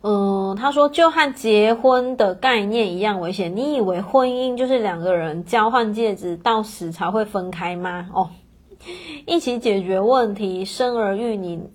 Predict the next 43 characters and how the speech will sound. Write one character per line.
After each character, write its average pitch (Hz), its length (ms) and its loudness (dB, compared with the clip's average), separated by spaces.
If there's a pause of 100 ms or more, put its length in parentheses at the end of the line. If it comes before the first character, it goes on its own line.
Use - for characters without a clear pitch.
生 247 380 4
儿 190 300 0
育 240 260 -2
女， 175 340 -8 (320)
你 185 100 -6
不 190 200 -4
用 311 180 2
改 226 160 2
变 226 220 0
自 240 160 -4
己， - 300 -8 (1200)
各 240 160 2
自 226 160 -2
按 214 340 -2
照 202 260 -2
各 202 220 0
自 202 220 -6
的 170 120 -6
生 175 320 -8
活 180 200 -8
方 170 320 -10
式。 - 260 -8
所 233 160 -4
以 214 40 2
德 208 120 2
芬 220 100 0
老 180 160 -2
师 190 140 -8
说 175 400 -6
根 214 140 0
本 170 160 -6
不 165 80 -10
是 - 120 -14
这 175 280 -2
样， 175 240 -4
所 196 120 -4
以 185 40 -6
他 202 120 -6
觉 190 120 -8
得 190 100 -4
很 - 340 -6
危 151 220 -6
险。 - 340 -12